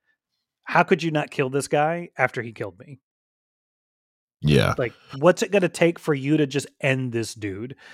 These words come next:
Speaker 1: And I think that there's something to be said. I get the whole, if, you know, if you murder s-, if you murder a murderer, you haven't reduced the number of murderers in the room. I get
Speaker 2: Yeah.
Speaker 1: it. But there's, there also has to be a level of,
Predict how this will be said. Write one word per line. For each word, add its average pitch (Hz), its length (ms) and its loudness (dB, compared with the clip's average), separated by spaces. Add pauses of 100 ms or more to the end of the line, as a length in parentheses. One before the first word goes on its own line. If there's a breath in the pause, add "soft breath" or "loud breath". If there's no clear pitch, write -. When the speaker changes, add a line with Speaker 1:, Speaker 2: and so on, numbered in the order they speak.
(140)
Speaker 1:
And 196 140 -2
I 196 80 6
think 214 260 -2
that 190 220 2
there's 175 340 2
something 165 640 -4
to 147 80 -2
be 139 100 -6
said. 135 280 -2 (340 loud breath)
I 240 140 8
get 175 460 4
the 165 160 6
whole, 156 520 6 (540)
if, 185 240 2
you 185 100 6
know, 143 300 4
if 175 200 0
you 170 120 2
murder 160 360 8
s-, 143 240 -2
if 151 160 -6
you 190 100 0
murder 185 320 4
a 147 40 4
murderer, 143 500 4
you 127 180 -2
haven't 147 260 -2
reduced 131 360 -2
the 127 80 -2
number 123 200 -6
of 113 120 -12
murderers 113 420 -6
in 104 80 -10
the 98 80 -14
room. 98 440 -16 (460)
I 147 60 -4
get 127 300 4
Speaker 2:
Yeah. - 20 -6
Speaker 1:
it. 101 160 -14 (460)
But 156 160 2
there's, 165 360 4 (340)
there 160 160 2
also 165 380 2
has 143 200 2
to 143 80 -4
be 127 140 -2
a 127 80 0
level 120 440 0
of, 107 260 -6